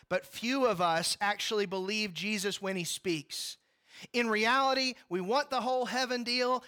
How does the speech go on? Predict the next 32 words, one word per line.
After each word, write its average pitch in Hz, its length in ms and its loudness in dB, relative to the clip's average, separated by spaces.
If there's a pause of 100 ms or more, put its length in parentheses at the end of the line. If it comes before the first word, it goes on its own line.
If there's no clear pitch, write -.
in 175 160 -6
case 226 380 -2
there's 240 320 -6
a 220 80 0
hell, 196 640 2 (960)
but 202 100 0
when 208 160 2
things 262 360 2
get 262 180 -2
risky, 214 640 0 (220)
when 196 140 -4
things 277 360 0
get 262 220 0
real, 220 440 0
we're 220 120 0
gonna 247 160 0
trust 240 320 -4
our 226 140 0
own 226 200 0
instincts 208 800 -6 (840)
because, 185 280 -4
frankly, 220 480 -2
Jesus 185 400 -4
said 190 240 -4
some 160 120 -10
crazy 165 380 -6
things. 139 420 -12 (2500)
What 226 140 -2
we're 226 80 2
talking 226 420 0
about 180 240 2
here 165 400 -4